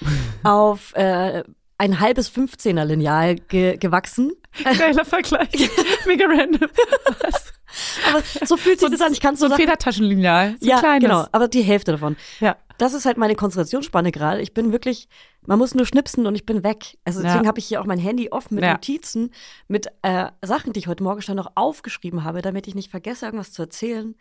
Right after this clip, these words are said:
Speaker 1: Ja. Und das heißt, ähm, was, wie gehst du das jetzt an? Du hast jetzt einen Therapieplatz oder wie?
Speaker 2: Ja, also ich, äh, ich möchte jetzt auf jeden Fall nicht genau drüber reden, wie ich das in den nächsten Wochen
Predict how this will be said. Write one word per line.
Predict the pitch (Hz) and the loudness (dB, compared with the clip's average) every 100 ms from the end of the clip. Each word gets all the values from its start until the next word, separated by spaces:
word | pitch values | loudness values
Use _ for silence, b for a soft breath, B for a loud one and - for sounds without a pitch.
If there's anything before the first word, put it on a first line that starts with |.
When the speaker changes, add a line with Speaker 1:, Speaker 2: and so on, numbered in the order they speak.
| _ _ - | _ _ -6
Speaker 1:
Ja. | 170 160 - _ _ _ _ _ _ - - _ _ B B B B _ | -4 -4 -8 _ _ _ _ _ _ -20 -20 _ _ B B B B _
Und | 190 | -4
das | 208 - | -2 0
heißt, | 202 220 226 - | 0 0 -6 -4
ähm, | 202 190 185 180 185 185 - _ | 2 2 2 -2 -2 -6 -10 _
was, | 185 190 - - | -2 -2 -6 -12
wie | 190 202 | -8 -2
gehst | 196 190 | -2 -2
du | 185 | -4
das | 180 | -4
jetzt | 185 | -2
an? | - 175 | 0 2
Du | |
hast | 185 185 | 0 0
jetzt | 185 | -6
einen | 185 | -4
Therapieplatz | 185 175 170 - 220 226 233 233 - 247 320 - - - | 0 0 0 -2 0 2 0 0 2 2 -2 -8 -14 -8
oder | - 233 | -2 2
wie? | 233 320 440 B B B B B B B B B B B | 4 2 0 B B B B B B B B B B B
Speaker 2:
Ja, | 180 180 196 | -6 0 0
also | 226 226 | 0 -2
ich, | 220 - | -6 -10
äh, | 220 - | -12 -8
ich | 180 | -2
möchte | 233 302 | 0 0
jetzt | 277 | 0
auf | 220 | 0
jeden | 220 | 0
Fall | 202 | 0
nicht | 202 | 0
genau | 190 170 214 | 2 4 6
drüber | 285 277 277 | 4 2 0
reden, | 262 254 | 0 0
wie | 247 | 0
ich | |
das | 247 240 | -2 -2
in | |
den | 226 | -2
nächsten | 220 - 220 214 202 190 | -2 -4 -6 -4 -4 -2
Wochen | 202 - | -4 -4